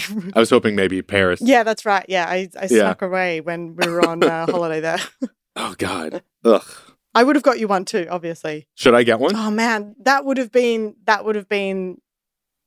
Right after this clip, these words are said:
Speaker 1: oh, yeah, you should de-, you should definitely get one.
Speaker 2: All right, so episode two, masculine, feminine. I just finished watching maybe ten minutes ago. There's an awful taste in my mouth. It
Speaker 1: <laughs>
Speaker 2: opens on our dumpster baby, our,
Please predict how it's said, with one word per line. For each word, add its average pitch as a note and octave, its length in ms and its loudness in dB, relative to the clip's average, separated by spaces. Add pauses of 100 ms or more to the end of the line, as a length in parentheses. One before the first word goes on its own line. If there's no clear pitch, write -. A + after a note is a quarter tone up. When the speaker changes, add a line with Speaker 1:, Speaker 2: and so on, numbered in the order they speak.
Speaker 1:
oh, A3+ 200 4
yeah, G#3+ 200 2
you G#3 160 -4
should F4 180 -10
de-, C#4+ 200 -6
you C4 100 -4
should B3+ 220 -6
definitely B3 400 -6
get G#3+ 200 -4
one. E3 280 -6 (360)
Speaker 2:
All A#2+ 80 6
right, G#2+ 140 4
so G#2 160 -2
episode C#3 540 2
two, G#2+ 480 0 (240)
masculine, A2 600 2
feminine. E2 580 -6 (180)
I A2 140 4
just A2 500 2
finished A2 380 2
watching G2 340 0
maybe G2 300 2
ten G2+ 280 -2
minutes G2 300 -2
ago. F#2+ 460 0
There's G2 160 0
an - 160 -2
awful A#2+ 340 2
taste F#2+ 380 -4
in G2 40 -2
my F2 140 -4
mouth. F2 360 -2
It C3 200 6
Speaker 1:
<laughs> - 20 -8
Speaker 2:
opens D#3+ 680 2 (100)
on A2 400 4
our A2 280 4 (200)
dumpster B2 400 2
baby, A#2+ 380 4
our, G2 240 0